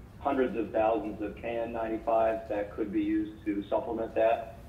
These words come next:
Um, but unlike the, uh, the sort of crisis posture we were in, in, in March, we're actually measuring those two things separately. So we're targeting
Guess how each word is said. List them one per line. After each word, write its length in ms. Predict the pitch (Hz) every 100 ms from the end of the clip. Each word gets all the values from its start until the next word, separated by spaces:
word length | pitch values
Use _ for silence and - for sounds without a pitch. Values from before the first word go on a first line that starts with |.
| -
Um, 260 | 104 101 104
but 160 | 113 110
unlike 520 | 135 147 123 117 -
the, 400 | 117 107 104 98 - - - - - - - - - -
uh, 260 | 104 98 98
the 180 | 110 101
sort 140 | 123 110
of 180 | -
crisis 340 | 123 123 123 110 -
posture 400 | 113 110 - 117
we 120 | 110
were 200 | 107 104
in, 180 | 104 107
in, 280 | 101 101 95 - - - -
in 180 | 120 107
March, 320 | 107 107 107 -
we're 260 | 107 107 107
actually 300 | - 98 104
measuring 440 | 98 110 104 104
those 200 | 101 104 -
two 100 | 110 104
things 240 | 101 98 -
separately. 460 | 113 101 95 92 -
So 100 | 98
we're 140 | 98
targeting 640 | - 127 131 113 104 101